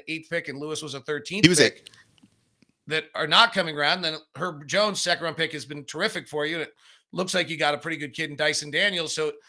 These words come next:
Speaker 1: and Trey Murphy, it's interesting, you know, picking is hard. So you get,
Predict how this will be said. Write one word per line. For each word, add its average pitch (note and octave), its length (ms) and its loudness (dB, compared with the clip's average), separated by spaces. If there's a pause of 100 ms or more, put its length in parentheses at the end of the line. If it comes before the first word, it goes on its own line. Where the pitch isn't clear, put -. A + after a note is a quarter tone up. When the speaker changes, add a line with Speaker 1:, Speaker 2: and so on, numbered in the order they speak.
(160)
Speaker 1:
and D3 140 -6
Trey E3 220 2
Murphy, E3 480 -2
it's - 180 -8
interesting, E3+ 500 -2
you D3 80 -6
know, D3 140 0 (100)
picking G#3 320 0
is F#3 120 -2
hard. D#3 440 4 (260)
So - 120 -8
you D#3+ 100 -2
get, E3+ 160 6